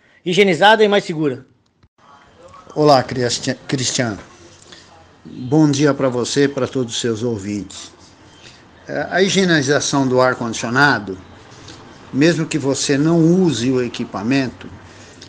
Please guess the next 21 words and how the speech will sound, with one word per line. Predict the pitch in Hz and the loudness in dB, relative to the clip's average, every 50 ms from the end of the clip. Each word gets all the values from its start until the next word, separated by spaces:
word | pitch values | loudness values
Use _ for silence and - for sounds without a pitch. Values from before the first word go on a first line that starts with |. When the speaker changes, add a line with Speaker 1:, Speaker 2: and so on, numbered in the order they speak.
| - - | -10 -6
Speaker 2:
ela | 131 139 147 147 | -2 0 0 2
deverá | 139 147 147 139 156 151 147 147 147 | 2 0 2 2 2 2 2 2 2
ser | 139 - - 127 113 | 0 0 -2 -2 -2
feita | - - - 151 143 135 143 - 120 117 - - - | -4 -2 -2 0 0 -2 -2 -6 -6 -6 -8 -10 -12
no | 156 160 160 151 160 185 196 175 | -10 -6 -4 -2 0 0 2 2
mínimo | 156 165 180 185 190 185 180 175 170 165 160 | 2 2 4 4 4 2 2 0 -2 -2 -4
a | 147 | -4
cada | - - 160 160 160 156 151 | -2 0 0 0 2 2 2
oito | 156 156 160 156 160 156 147 | 4 2 2 0 -2 -2 -2
meses. | 135 123 117 107 98 92 92 90 87 - - - - - - - - - - - - - - - - | 0 0 0 -2 -4 -6 -8 -12 -14 -12 -14 -14 -14 -18 -20 -20 -20 -20 -20 -20 -20 -20 -20 -20 -18
Porque | - - - 180 | -10 -6 -4 2
mesmo | 185 220 233 175 214 | 4 4 4 2 0
que | 208 - | -4 -2
você | - - 208 | 0 0 2
não | 190 185 180 170 | 2 2 2 2
ligue | 156 156 185 190 175 175 175 | 2 2 2 0 0 0 0
o | 165 147 147 | 2 2 2
ar-condicionado, | 151 151 147 139 147 147 139 127 - - 143 123 117 131 143 147 147 139 123 117 110 | 2 2 0 -2 -2 -4 -4 -4 -4 -8 -8 -6 -4 -2 -2 0 -2 -2 -4 -8 -6
deixe | 110 131 143 139 - - 143 | -2 -2 -2 -2 -2 -6 -8
o | 139 | -8
carro | - - 135 135 135 127 120 120 107 | -4 -2 0 0 0 0 -2 -6 -10